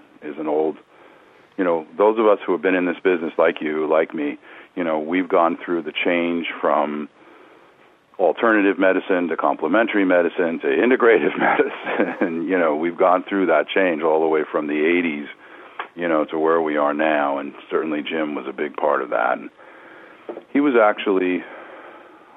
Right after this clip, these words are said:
uh, this was after the study, but he was, he was, he became the head of the alternative medicine, uh, arm of the na-,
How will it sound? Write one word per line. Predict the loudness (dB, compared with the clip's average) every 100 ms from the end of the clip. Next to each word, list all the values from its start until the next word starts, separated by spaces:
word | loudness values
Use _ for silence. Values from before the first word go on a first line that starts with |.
| -20 -10
uh, | -4 -2 -4 -8 _ _ -20 _ _ _ _ _ _ _ _ _ _ _ -20 -20 -20 -10
this | -2 0
was | 0 2
after | 6 6 4 2 0 0 -2 -8 -12
the | -12 2
study, | 4 4 2 -2
but | -4 -4
he | -6
was, | -4 -6 -6 -8 -6
he | -6
was, | -4 -6 -8
he | -8
became | -6 -6 -4 -4 -4
the | -4 -4
head | -2 4 4 4
of | 2 -2 -4
the | -2
alternative | -2 0 -2 -4 -6 -6
medicine, | -4 -4 -6 -10 -10 -12 _ -20 -20 -20 -20 _ _ -16 -16 -8
uh, | -6 -4 -6 -2
arm | 2 4 4 2
of | -4 -6
the | -6
na-, | -4